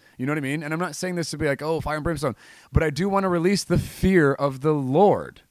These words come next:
over you. You're welcome. Like, that is something we do want in our lives. And I know we, we're all like, "God hasn't given us a spirit of fear." I'm like, "Yeah, that's true."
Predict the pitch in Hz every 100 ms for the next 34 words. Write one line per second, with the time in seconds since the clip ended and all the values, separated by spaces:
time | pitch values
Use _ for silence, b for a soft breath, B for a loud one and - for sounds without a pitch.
0 | _ - 120 113 117 101 101 73 64 -
1 | _ _ _ - 113 117 110 80 - 58
2 | - _ B B 135 151 - 120 170 175
3 | 175 190 180 175 175 131 185 170 165 147
4 | 165 170 208 165 151 165 175 165 180 170
5 | 156 156 165 170 156 170 185 156 - 151
6 | 139 139 120 127 185 175 - 202 165